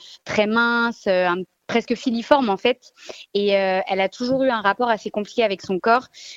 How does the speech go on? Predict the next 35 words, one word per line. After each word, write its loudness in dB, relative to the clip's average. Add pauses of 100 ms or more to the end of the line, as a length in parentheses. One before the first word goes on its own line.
(120)
Et 0
donc, -2
euh, 4
ce -16
que 0
font, -2
je -2
pense, -2 (120)
euh, 0 (140)
beaucoup -2
de -6
parents, 6 (680)
parfois, 4
on 0
projette 0 (280)
les 2
choses 0
qu'on, -2
euh, 2
voudrait 0
pour -2
nous 0
sur -2
nos 0
enfants. 2 (400)
Et 0
donc, -2
ma 2
maman 2
a 2
fait -4
ses -4
projections -4
sur 0
moi. 6